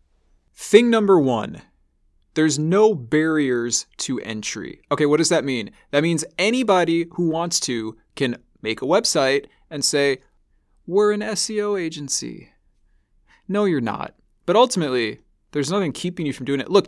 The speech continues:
if you wanna be, like, a lawyer or something, you have to go to school, right? And then you have to pass the bar, and then you can be a lawyer. Now, that doesn't mean every lawyer is a good lawyer, but that's what you have to do to become a lawyer,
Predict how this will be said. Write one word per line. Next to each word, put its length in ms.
if 120
you 80
wanna 140
be, 140
like, 180
a 60
lawyer 520
or 100
something, 500
you 80
have 80
to 80
go 80
to 40
school, 280
right? 260
And 100
then 60
you 60
have 80
to 80
pass 260
the 100
bar, 440
and 120
then 180
you 100
can 160
be 100
a 80
lawyer. 400
Now, 80
that 140
doesn't 180
mean 140
every 240
lawyer 360
is 120
a 60
good 240
lawyer, 520
but 220
that's 200
what 120
you 100
have 320
to 100
do 200
to 100
become 320
a 60
lawyer, 440